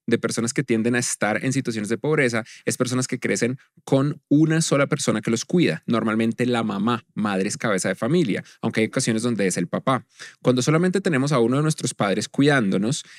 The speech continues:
entonces hay muchas más limitaciones en los recursos que nos pueden dar para salir de la pobreza. Y no significa que soy pobre porque quiero, sino porque las condiciones y la equidad de oportunidades no me permiten avanzar,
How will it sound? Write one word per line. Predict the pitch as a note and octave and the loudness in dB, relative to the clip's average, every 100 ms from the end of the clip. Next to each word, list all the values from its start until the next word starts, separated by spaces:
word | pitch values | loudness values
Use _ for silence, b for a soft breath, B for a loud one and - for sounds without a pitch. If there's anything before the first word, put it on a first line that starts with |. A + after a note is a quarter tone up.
| B | B
entonces | G2+ G#2+ G2+ A#2+ | -2 -2 -2 0
hay | A#2 | 0
muchas | B2 D3 - D3 | 2 0 0 -2
más | D3 C#3+ | 0 0
limitaciones | D3 D3+ B2+ A2+ G#2 C3 | -2 0 -2 0 -2 -2
en | |
los | B2 - | -2 -2
recursos | G#2+ - A2+ A#2+ | -6 -2 -2 -2
que | D3 | -4
nos | A#2 | -4
pueden | A2 G#2 | -4 -2
dar | G#2+ - | -2 -2
para | B2 A#2+ | -4 -2
salir | F#2 F3+ | -2 -2
de | - | -4
la | - | -4
pobreza. | E3+ A#3+ A#3+ - - B A2+ | -2 0 -2 -4 -10 B 0
Y | |
no | A2+ | 2
significa | B2 D3+ B2 - A#2 | 2 0 0 -2 -2
que | A#2+ | -2
soy | F#2+ | -4
pobre | - A2+ A2 A2+ | -2 0 0 -2
porque | - - | -4 -4
quiero, | - A#2+ G2+ - B | 0 0 0 -6 B
sino | - A2 | -4 -2
porque | A2 - G#2+ | -2 -4 -2
las | G2+ - | -2 -6
condiciones | _ - A2+ G#2+ G2 - - C#3 D3+ F#2+ - | _ 0 0 0 -2 -4 0 2 2 0 -2
y | B2 | -2
la | G#2+ | -2
equidad | G2+ - G#2+ | 0 -2 -2
de | G2+ | -2
oportunidades | A#2+ B2 A#2+ G2+ G#2+ E3 - B - | -4 -2 -2 0 0 -2 -4 B -2
no | A2 | 0
me | A#2 | 0
permiten | A#2+ A2 F#2+ A2+ | -2 -4 -2 -2
avanzar, | A#2+ G2 - D#3 | -2 -2 -2 -4